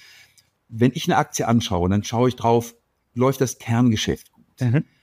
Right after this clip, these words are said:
Speaker 1: Und ich nehme eine, eine Aktie wie Uber, die mich jetzt seit kurzem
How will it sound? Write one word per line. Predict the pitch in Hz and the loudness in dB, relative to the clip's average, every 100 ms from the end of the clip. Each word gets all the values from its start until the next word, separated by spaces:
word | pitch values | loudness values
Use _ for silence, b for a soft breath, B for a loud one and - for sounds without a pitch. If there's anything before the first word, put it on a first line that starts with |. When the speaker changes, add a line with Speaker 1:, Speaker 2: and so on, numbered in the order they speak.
| _ _ _ - | _ _ _ -6
Speaker 1:
Und | 127 139 | -4 -2
ich | 165 | 0
nehme | 180 | 2
eine, | 165 127 - | 0 -2 -4
eine | 135 139 127 127 131 | -2 0 0 -2 -2
Aktie | - 147 | -4 -2
wie | 135 - | -2 -4
Uber, | 156 143 104 | -4 2 2
die | 90 | 4
mich | 117 117 113 | 2 2 -2
jetzt | 104 | -2
seit | 123 113 - | 0 -2 0
kurzem | 120 - 117 107 - | -2 2 0 0 -10